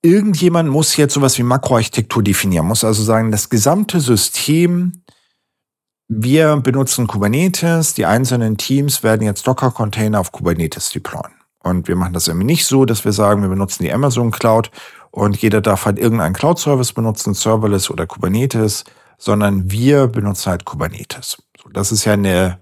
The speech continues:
Makroarchitekturentscheidung. Ähm, und da ist irgendwie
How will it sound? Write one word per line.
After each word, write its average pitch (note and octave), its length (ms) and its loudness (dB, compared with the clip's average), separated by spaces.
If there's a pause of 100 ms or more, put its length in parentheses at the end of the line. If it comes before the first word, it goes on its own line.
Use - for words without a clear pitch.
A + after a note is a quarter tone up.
(120)
Makroarchitekturentscheidung. C#3+ 1600 0 (1160)
Ähm, A#2+ 480 2
und A#2 120 -2
da B2 100 4
ist C#3 100 2
irgendwie D#3 360 0